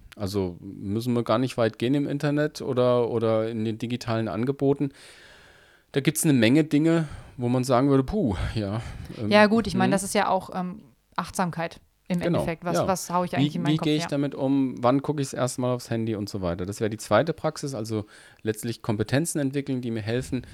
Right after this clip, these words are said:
Speaker 1: das Gute vom Nicht so Guten, das Hilfreiche vom Nicht so Hilfreichen zu unterscheiden. Die dritte Praxis ist, wir haben eine,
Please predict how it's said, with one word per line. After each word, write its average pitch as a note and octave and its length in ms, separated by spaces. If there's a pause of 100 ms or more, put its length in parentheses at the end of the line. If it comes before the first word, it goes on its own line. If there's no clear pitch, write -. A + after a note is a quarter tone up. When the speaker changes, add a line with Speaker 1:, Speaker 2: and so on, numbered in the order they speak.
(140)
Speaker 1:
das - 180
Gute C#3+ 260
vom A2+ 340
Nicht B2 280
so C#3+ 80
Guten, C#3+ 340
das B2 160
Hilfreiche A#2 460
vom G#2+ 180
Nicht B2 220
so A#2+ 100
Hilfreichen A2 540
zu - 120
unterscheiden. D#2+ 600 (420)
Die A2 80
dritte D3 280
Praxis D#3 560 (520)
ist, C#3+ 340 (420)
wir A2+ 460
haben C#3 220
eine, A#2+ 140